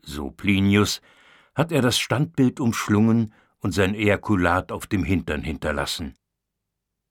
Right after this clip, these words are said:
Mit dieser Geschichte erklärte man den Touristen einen hellen Fleck im Marmor. Doch es kursierten noch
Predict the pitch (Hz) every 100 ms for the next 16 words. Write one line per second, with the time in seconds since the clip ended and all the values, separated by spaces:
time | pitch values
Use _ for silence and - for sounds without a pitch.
0 | _ - 73 120 117 104 90 - 110 -
1 | 131 104 - 85 90 - 95 87 85 78
2 | 80 82 - - 101 113 98 78 78 92
3 | 92 98 82 - 107 104 - 101 78 73
4 | 73 67 69 67 62 - _ _ _ _
5 | _ _ _ _ _ _ _ 175 175 170
6 | - 185 120 180 170 165 139